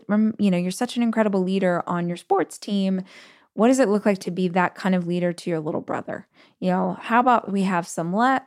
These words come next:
like, a little less, like, roughhousing and teasing and a little more leadership? Or what does it look like to make sure that your room is clean and that your laundry is done and all of these things happen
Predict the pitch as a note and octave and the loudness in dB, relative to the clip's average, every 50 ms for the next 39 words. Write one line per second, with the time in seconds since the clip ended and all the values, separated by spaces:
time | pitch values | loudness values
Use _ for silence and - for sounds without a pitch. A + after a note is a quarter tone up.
0 | - - F#3 F3+ E3+ E3+ - - G3 A3+ C#4 D4+ D#4 D4 C#4+ C4 B3 A#3+ A#3+ A#3+ | -4 -2 0 0 0 0 0 0 2 4 4 6 6 6 4 6 6 6 6 4
1 | A#3+ - - G#3 F#3 F3+ - F#3 G#3+ A3 A3+ A3+ - A3+ G#3+ G#3 G3+ G3+ F#3+ F3+ | 4 2 0 0 0 0 2 2 4 4 4 2 2 2 2 4 2 2 0 -2
2 | E3+ F3 E3+ - B3 B3+ B3+ A3+ F#3+ F#3+ F#3 F3+ F3 F3 F3 - - F#3 F#3 F3+ | -2 -4 -6 -6 -4 -4 -2 0 0 0 0 0 0 -2 -4 -2 -2 0 0 0
3 | F3 F3 F#3 G3 G3 G3 G3 F#3+ F#3 F#3 F3+ F3+ F3+ F3 E3+ E3+ E3+ - _ _ | 0 2 2 4 4 4 4 4 4 4 2 2 2 2 0 0 -2 -4 _ _
4 | - E3+ E3 - - - - - - - - _ - _ - - - - - - | -4 -4 -4 -4 -4 -8 -8 -10 -10 -10 -10 _ -18 _ -20 -20 -20 -20 -20 -10
5 | - - G3 G3+ G3 F#3+ F#3+ F#3 F#3 F#3 F3+ F3+ - - - _ - - A3 B3 | -2 2 4 6 6 6 6 6 4 4 2 0 -6 -18 -20 _ -2 2 4 4
6 | C4 D4 C4+ C#4 A3+ - G#3 A3 G#3+ - - G#3 G3 F#3+ F#3 F#3 F#3 F3+ - - | 4 4 4 2 2 4 4 2 2 2 2 4 6 6 6 4 4 2 -2 -8
7 | - _ - - - - G#3 G3+ F#3+ F#3+ F#3 F#3 F3+ F3+ F3+ F3+ F3+ F3 F3 E3+ | -20 _ -16 -14 -8 -2 0 2 4 4 4 4 4 4 4 4 2 2 0 -4
8 | _ _ _ _ _ _ _ - - G#3+ A3 A3 G#3+ - - - - A#3+ B3 B3 | _ _ _ _ _ _ _ 0 4 4 4 4 4 0 -4 0 2 4 4 6
9 | A#3+ B3 A#3 - A3+ A3 G#3 G#3 G#3+ A#3 C4+ D4+ E4 D4+ - - - - - F#3+ | 4 4 2 4 2 2 2 4 4 4 4 4 2 0 -2 -4 -10 -4 -2 0
10 | F3+ F3 E3 E3 E3 E3 - _ - F3+ F#3 F3+ F#3 F#3 F#3 F#3 F3+ F3+ F3+ F3 | 0 0 -2 -2 -2 -4 -6 _ -2 0 2 2 2 4 4 4 4 4 2 2
11 | - - _ _ - F#3 F#3 F#3+ F#3+ F#3+ F#3 G3 G3+ A3+ C4+ C#4 A#3+ G#3 G3+ F#3+ | 0 -2 _ _ -4 0 2 4 4 4 4 6 6 6 4 4 2 2 0 0
12 | F3 - - F3 F3 F3 E3+ E3+ D#3+ F3 F3+ F#3 G3 A3 A3 G#3+ G#3 G3 - - | 0 0 0 0 0 0 0 -2 -2 0 2 4 4 4 4 2 0 -2 -4 -4
13 | - A3 A3 A3 A3 - - - F#3 F3 F3 - F#3 F3 E3+ E3+ E3+ E3+ F3 E3+ | -2 2 2 2 2 0 -2 0 0 0 0 0 0 0 0 0 -2 -2 -4 -6